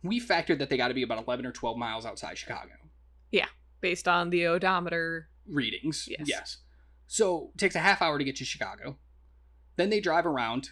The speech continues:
Speaker 1: They go to the parking garage. They drop the car off. Then they get in a cab and they go to the stock exchange.
Speaker 2: They go to the Sears Tower first.
Speaker 1: They go, you're right. They go to the Sears Tower first.
Speaker 2: It will never be the Willis Tower.
Speaker 1: No.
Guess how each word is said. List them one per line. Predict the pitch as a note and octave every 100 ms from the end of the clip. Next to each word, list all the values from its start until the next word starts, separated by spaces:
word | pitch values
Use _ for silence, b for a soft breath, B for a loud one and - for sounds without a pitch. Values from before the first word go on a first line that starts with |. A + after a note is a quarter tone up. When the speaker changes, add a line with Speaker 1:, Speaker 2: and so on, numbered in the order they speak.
| -
Speaker 1:
They | D3 C#3+
go | C#3+ C#3
to | C#3 - C#3+ C3+
the | B2+ B2 A#2 B2+ - _ _
parking | - D#3 D3+
garage. | C3 G#2 F2+ C#3+ -
They |
drop | C#3+ B2+ D3+
the |
car | C#3 G#2+ F2+
off. | C3+ - -
Then | - F#3+
they |
get | F#3+ G#3
in |
a |
cab | - A#2+ A2
and | C#3+
they | C3
go | C3
to | C3+
the |
stock | - - -
exchange. | - - - - G3 - - - - - - -
Speaker 2:
They | G3+
go | G#3+
to | A#3+
the |
Sears | A3 G#3+ G3+
Tower | F#3+ E3
first. | E3+ - - - -
Speaker 1:
They | C3+
go, | D3 D#3
you're | C#3+ B2+
right. | A2 -
They | C3+
go | B2+
to |
the | B2+
Sears | - B2+ -
Tower | A#2 -
first. | - - - -
Speaker 2:
It | F#3
will | F#3
never | F3+ F#3
be | F#3
the | F#3
Willis | F3 E3 E3
Tower. | D#3+ D#3 E3 - G3
Speaker 1:
No. | C#3+ B2